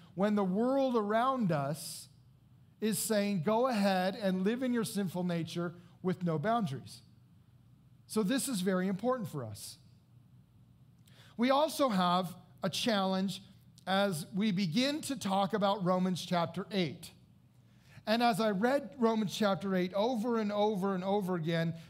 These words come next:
as I was preparing my message, I, I ran into a, a problem. Because we've been, you,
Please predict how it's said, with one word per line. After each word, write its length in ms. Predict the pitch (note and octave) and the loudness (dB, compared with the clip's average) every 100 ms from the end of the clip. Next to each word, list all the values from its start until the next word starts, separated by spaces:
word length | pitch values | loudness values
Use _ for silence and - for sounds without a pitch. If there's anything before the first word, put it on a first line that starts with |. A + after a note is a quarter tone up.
| - | -4
as 140 | F3 | 0
I 80 | G3 | 2
was 120 | F#3 | 0
preparing 640 | - E3+ G#3 G#3+ G#3 F#3+ - - | -4 -4 0 0 0 -2 -4 -6
my 100 | E3+ | -2
message, 580 | F3 A#3 - F#3 C#3 - - - - | 2 2 2 -2 -2 -8 -18 -20 -6
I, 100 | F#3+ | -4
I 220 | F#3+ G3 | 0 0
ran 300 | F#3+ G3+ A#3 | 0 0 0
into 460 | B3+ G3 A3+ A3+ A3+ - | 0 0 0 0 -4 -12
a, 180 | G#3+ F#3 | -6 -6
a 40 | |
problem. 600 | - B3 C#4 A#3+ F3+ A#2 G2+ - - - - - - - - - - | 0 4 4 4 0 -2 -10 -18 -20 -20 -20 -20 -20 -20 -20 -20 -4
Because 520 | G#3+ A3 A#3+ A#3 F3+ - - | -2 2 2 2 -2 -8 -10
we've 260 | G#3 C4+ A#3+ | -2 0 0
been, 200 | C#4 A#3 | -2 0
you, 240 | G#3+ A#3+ | 0 0